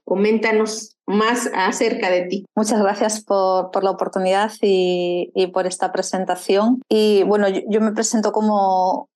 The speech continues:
Speaker 2: como que tengo la suerte de, de ser consciente de mí misma, que yo creo que es lo más importante que, que podemos, o por lo menos para mí en este momento lo más importante que podemos alcanzar en esta vida, ¿no? Eh,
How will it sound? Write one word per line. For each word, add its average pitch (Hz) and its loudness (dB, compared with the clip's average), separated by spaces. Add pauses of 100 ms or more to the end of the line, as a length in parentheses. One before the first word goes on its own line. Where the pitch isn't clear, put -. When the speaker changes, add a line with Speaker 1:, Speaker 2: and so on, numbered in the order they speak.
(120)
Speaker 2:
como 196 -2
que 196 -2
tengo 196 0
la 196 0
suerte 202 0
de, 180 2
de 185 -2
ser 190 -2
consciente 190 -2
de 180 2
mí 180 0
misma, 190 0
que 180 0
yo 175 2
creo 180 2
que 185 2
es 180 -4
lo 185 0
más 180 -2
importante 180 -2
que, 170 2
que 180 0
podemos, 180 0
o 190 -2
por 180 -2
lo 185 2
menos 202 0
para 185 -2
mí 190 0
en 196 0
este 196 -4
momento 190 0
lo 190 0
más 185 -4
importante 185 -2
que 190 -2
podemos 185 0
alcanzar 180 -2
en 175 -2
esta 180 -2
vida, 180 2
¿no? 196 -2
Eh, 180 0